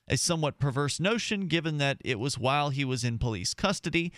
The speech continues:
and hidden from public view that he apparently suffered injury.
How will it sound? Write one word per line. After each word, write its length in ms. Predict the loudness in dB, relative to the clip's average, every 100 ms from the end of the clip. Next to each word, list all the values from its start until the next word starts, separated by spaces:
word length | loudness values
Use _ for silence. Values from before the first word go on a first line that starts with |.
| -14 -4
and 200 | 0 2
hidden 400 | 2 2 2 -2
from 240 | -2 -2
public 400 | 0 0 -2 -4
view 500 | -4 0 2 2 0
that 140 | 0 0
he 100 | 0
apparently 480 | 2 0 0 -2
suffered 460 | -2 0 0 -2 -2
injury. 500 | 0 0 -2 -6 -10